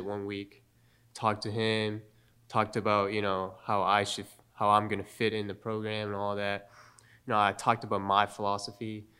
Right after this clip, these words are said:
and he loved it. And a couple weeks later, you know, I was in Spanish class in high school, during the class, and he called me.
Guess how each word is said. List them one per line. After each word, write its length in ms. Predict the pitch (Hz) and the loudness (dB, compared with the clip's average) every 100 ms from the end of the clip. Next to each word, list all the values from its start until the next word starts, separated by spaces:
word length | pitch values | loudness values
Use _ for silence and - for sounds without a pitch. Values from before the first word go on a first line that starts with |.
| - | -10
and 60 | 113 | -6
he 180 | 104 107 | -2 0
loved 300 | 104 107 104 | 2 2 2
it. 260 | 104 101 - | 0 0 -6
And 320 | 110 98 101 107 _ _ _ - | -4 -4 -6 -12 _ _ _ -12
a 40 | |
couple 240 | - 135 127 | -6 0 2
weeks 260 | 127 127 | 0 0
later, 260 | 135 160 123 | 0 2 2
you 140 | 110 | 2
know, 220 | 107 104 - | 2 0 4
I 100 | 120 | 4
was 120 | 127 | 4
in 80 | 110 | 0
Spanish 400 | - 135 135 - | -4 -2 -2 -2
class 460 | 104 87 - - - _ _ - | -4 -6 -8 -18 -20 _ _ -18
in 60 | 107 | -8
high 160 | 107 | -6
school, 380 | 107 110 95 - - - - | -6 -8 -10 -12 -20 -12 2
during 180 | 156 139 | 4 4
the 60 | |
class, 360 | - 107 90 - | 4 2 0 -4
and 140 | 101 95 | -12 -12
he 60 | |
called 300 | 95 120 107 | -2 2 2
me. 80 | 90 | 0